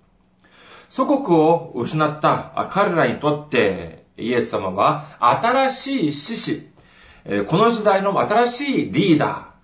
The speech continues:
ー、そ-、えー、抑圧された、弾圧を受けられて、虐げられているイスラエルをローマから救い出してくださる統治者、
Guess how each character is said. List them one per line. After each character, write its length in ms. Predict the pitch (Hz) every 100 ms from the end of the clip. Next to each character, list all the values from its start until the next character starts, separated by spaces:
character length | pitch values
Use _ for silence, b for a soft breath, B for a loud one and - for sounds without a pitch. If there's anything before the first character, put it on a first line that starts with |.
| b b b b
ー、 160 | - -
そ-、 220 | - - 117 120 117
え 300 | 107 107 - _
ー、 40 | 143
抑 280 | 147 147
圧 160 | 202 190
さ 100 | 190
れ 80 | 185
た、 180 | 160 95
弾 300 | 131 185 202
圧 220 | - 208
を 140 | 202
受 180 | 196 202
け 40 |
ら 100 | 196
れ 80 | 185
て、 80 | 135
虐 400 | 131 180 214 214
げ 100 | 208
ら 80 | 202
れ 80 | 196
て 100 | 175
い 80 |
る 80 | 165
イ 100 | 170
ス 140 | 156 202
ラ 140 | 240
エ 100 | 220
ル 180 | 156 135
を 120 | 123 139
ロ 220 | 220 311
ー 40 | 285
マ 180 | 226
か 120 | - 131
ら 300 | 139 160 -
救 440 | - - - - 262
い 80 | 262
出 120 | 269
し 140 | 254
て 100 | 214
く 80 | 165
だ 100 | 156
さ 140 | 143 160
る 220 | 220 -
統 280 | - 208 277
治 80 | -
者、 320 | - 233 -